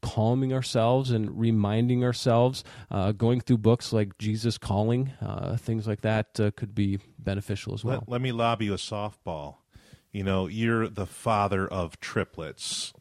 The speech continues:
Speaker 2: as well as
Speaker 1: Yeah.
Speaker 2: an older daughter. When they were really little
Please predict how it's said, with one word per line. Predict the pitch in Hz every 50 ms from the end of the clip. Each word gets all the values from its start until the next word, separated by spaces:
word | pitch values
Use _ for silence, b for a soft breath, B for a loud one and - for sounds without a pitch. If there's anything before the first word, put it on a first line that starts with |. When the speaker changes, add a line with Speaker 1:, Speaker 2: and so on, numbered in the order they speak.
| _ -
Speaker 2:
as | 98 95 87 - 95
well | 95 92 90 92 92
as | - 127
Speaker 1:
Yeah. | 131 123 113 98 98
Speaker 2:
an | 95 92
older | - 92 95 95 87 92
daughter. | 85 - 85 78 78 78 78 87 95 - _ - _ _ _
When | - 113 107 104 104
they | 113 131
were | 135 139 127
really | 107 101 110 113 120 123 131
little | 120 117 110 98 82 71 69 78 _